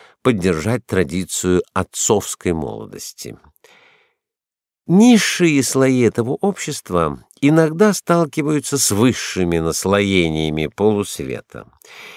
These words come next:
Этот полусвет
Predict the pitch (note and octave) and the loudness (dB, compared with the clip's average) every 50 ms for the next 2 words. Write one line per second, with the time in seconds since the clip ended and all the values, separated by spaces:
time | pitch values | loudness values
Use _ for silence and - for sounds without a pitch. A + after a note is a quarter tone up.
0 | - - _ _ - C#3+ D#3+ D3 A2+ - D3 D#3 A2+ - - - - _ _ _ | -20 -20 _ _ 2 2 2 2 2 2 2 2 2 -2 -10 -20 -20 _ _ _
1 | - - C#3+ D#3 D3+ C#3+ B2+ A2 G#2+ G2+ F#2+ - - - B2 B2 D3 G#3 A3+ A3 | -4 0 4 4 6 6 6 4 2 0 0 -2 -6 -6 -4 0 2 2 2 2
2 | - - - - - - - | -2 -8 -14 -14 -14 -14 -18